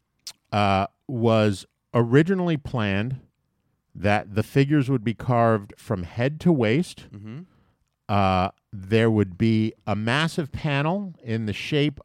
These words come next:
Speaker 1: of the Louisiana Purchase, uh, with eight-foot-tall gilded letters,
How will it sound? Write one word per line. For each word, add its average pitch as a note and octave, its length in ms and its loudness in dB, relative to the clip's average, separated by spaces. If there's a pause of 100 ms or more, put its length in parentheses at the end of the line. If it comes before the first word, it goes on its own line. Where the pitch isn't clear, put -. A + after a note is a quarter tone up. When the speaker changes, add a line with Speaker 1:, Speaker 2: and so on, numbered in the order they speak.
Speaker 1:
of A2 180 0
the G2+ 80 -2
Louisiana A2+ 640 2
Purchase, - 680 -2 (1080)
uh, F#2 420 0 (1200)
with G#2+ 220 -2 (180)
eight-foot-tall D#3 920 2
gilded A#2+ 500 2
letters, D3+ 600 -2